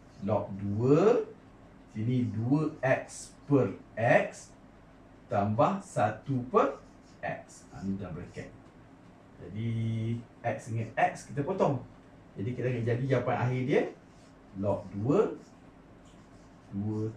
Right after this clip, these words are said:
tambah satu per X. Okey, jadi personally cikgu lebih suka soal jawapan ni.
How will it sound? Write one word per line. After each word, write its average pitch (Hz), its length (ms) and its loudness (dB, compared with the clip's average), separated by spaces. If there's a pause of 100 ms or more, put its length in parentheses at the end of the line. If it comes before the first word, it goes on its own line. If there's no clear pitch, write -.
tambah 98 400 0
satu 98 640 -6
per 220 320 0 (480)
X. - 560 -12 (720)
Okey, 120 320 4 (320)
jadi 190 480 2 (160)
personally 214 640 4
cikgu 170 240 2
lebih 156 160 0
suka 185 240 0
soal - 160 4
jawapan 139 320 4
ni. 117 60 2